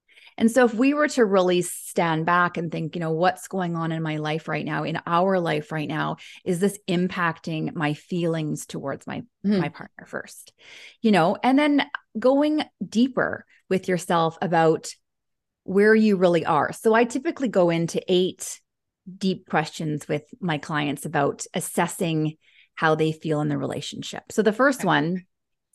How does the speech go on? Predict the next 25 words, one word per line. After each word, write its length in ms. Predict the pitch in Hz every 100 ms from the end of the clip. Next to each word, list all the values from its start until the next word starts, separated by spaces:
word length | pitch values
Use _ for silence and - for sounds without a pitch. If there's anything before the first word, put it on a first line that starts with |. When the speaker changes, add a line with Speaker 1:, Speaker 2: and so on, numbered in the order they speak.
| -
Speaker 1:
is, 380 | 190 175 160 - _ - _
do 120 | 208
you 100 | 269
still 160 | 277 277
have 140 | 254
feelings 580 | 247 254 185 - - - _ _
for 100 | -
this 160 | 165 160
person? 340 | - 160 - - -
Like, 180 | - 202
really 540 | 190 190 254 262 190 160
f-, 120 | -
real 460 | - 185 226 226 220
feelings 600 | - - 220 208 147 156
in 140 | 180
terms 340 | 180 233 233 196
of, 220 | 170 156 - - -
you 80 | 202
know, 260 | 175 170 160 _ _ _ _ _ _ -
that 300 | 180 180 175
deep 260 | 190 190 -
sense 400 | - 185 180 185
of 140 | 160
love, 640 | 160 165 160 165 202 208 208 - - -
that 160 | 175